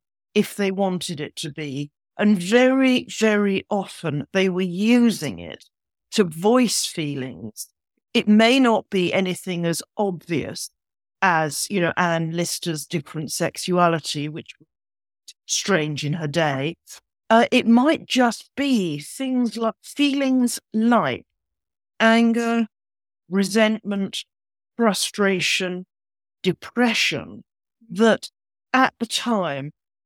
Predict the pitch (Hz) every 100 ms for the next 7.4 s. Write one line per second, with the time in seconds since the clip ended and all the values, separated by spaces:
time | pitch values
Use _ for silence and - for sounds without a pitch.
0 | _ 190 196 196 190 180 - - - 175
1 | 185 165 143 143 - 170 170 175 156 143
2 | 143 147 156 175 170 - - 165 - 160
3 | 151 - - 139 170 139 120 - _ _
4 | _ - - 226 - 214 - 269 247 -
5 | 226 - 226 - - 233 220 214 202 190
6 | 156 143 - - 165 196 190 - 175 185
7 | 165 143 120